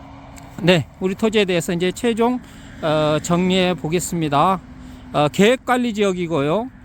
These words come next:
지목은 임야로 돼 있습니다. 토목 작업 다 잘 돼 있고요. 보시는 바와 같이 국도 삼십칠 번에서, 어, 바로 들어옵니다. 토지 마-, 모양은, 어, 사각형으로 아주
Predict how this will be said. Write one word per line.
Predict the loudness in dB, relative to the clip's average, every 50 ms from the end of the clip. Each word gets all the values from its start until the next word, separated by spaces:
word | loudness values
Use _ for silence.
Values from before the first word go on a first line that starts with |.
| -20 -18 -12
지목은 | -8 0 2 4 6 6 6 6 4 2 2 0 0 0 0 0 -4 -10 -20 -20 -14 -6
임야로 | -2 0 2 2 2 2 2 2 0
돼 | 0 -2
있습니다. | -2 -4 -4 -6 -4 -2 -2 0 0 0 0 -2
토목 | 0 -2 -2 0 0 -2
작업 | -2 -2 -2 -2 -4 -4
다 | -2 0 2 2 2
잘 | 2 0 -2 -2 0
돼 | -2 -2 -2
있고요. | -2 -2 -2 -2 0 0 0 0 -2 -4 -8 -14 -16 -16 -12 -4 0
보시는 | 0 2 4 4 4 4
바와 | 4 4 4 4
같이 | 2 0 0 0 -2 -2
국도 | -2 -2 -6 -6 -6 -8 -10 0 2 4 4 4 2
삼십칠 | 0 -2 -2 0 0 0 0 -2 -4 -8 -10 -10 -16 -14 -8 -6 -4 -2 0
번에서, | 0 0 0 0 -2 -2 -2 -2 -2 -2 -4 -6 -10 -16 -20 -18 -18 -18 -14 -8
어, | -4 -2 -2 -2 -2 -4
바로 | -4 0 2 4 4 4 4
들어옵니다. | 2 0 0 2 2 0 0 0 0 0 0 0 2 2 0 0 -2 -4 -6 -12 -18 -18 -16 -16 -16 -16 -16 -16 -14 -14 -12 -12 -12 -12 -12 -12 -10 -10 -10 -10 -10 -10 -12 -14 -14 -16 -16 -18 -18 -20 -20 -20 -20 -20 -20 -20 -20 -20 -20 -20 -20 -20 -20 -20 -20 -14 -4
토지 | 0 0 2 4 4 4
마-, | 6 6 4 4 4 0
모양은, | -2 0 2 2 4 4 2 2 0 0 0 0 -2 -4 -6 -12 -20 -20 -20 -20 -10 -6
어, | -4 -2 0 0 -2 -2
사각형으로 | -2 0 0 2 2 0 0 0 -2 -2 -2 0 0 -2 0 0
아주 | 0 0 0 -2 -2 -2 -4